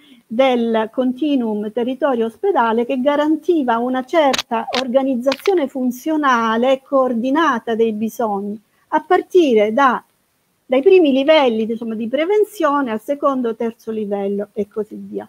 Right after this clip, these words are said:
Ecco dunque il perché di questa iniziativa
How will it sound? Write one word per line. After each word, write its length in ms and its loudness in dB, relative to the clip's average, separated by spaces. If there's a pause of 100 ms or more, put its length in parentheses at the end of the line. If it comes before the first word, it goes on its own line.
(280)
Ecco 340 2
dunque 380 2
il 60 -2
perché 580 0
di 140 0
questa 640 0 (1000)
iniziativa 1120 4